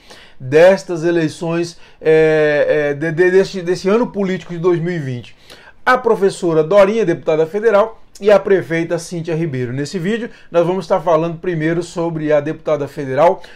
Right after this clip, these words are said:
Dorinha Seabra Rezende. A professora Dorinha,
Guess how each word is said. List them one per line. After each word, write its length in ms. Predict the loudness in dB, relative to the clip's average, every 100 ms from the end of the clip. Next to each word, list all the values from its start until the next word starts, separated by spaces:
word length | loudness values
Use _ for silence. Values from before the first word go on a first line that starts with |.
| -20 -8
Dorinha 640 | 2 4 4 2 0 -2
Seabra 560 | -2 2 4 4 2 0
Rezende. 840 | 2 0 0 -4 -4 -4 -6 -4
A 80 | -4
professora 440 | -4 -8 -6 -2
Dorinha, 480 | 2 2 2 -2 -4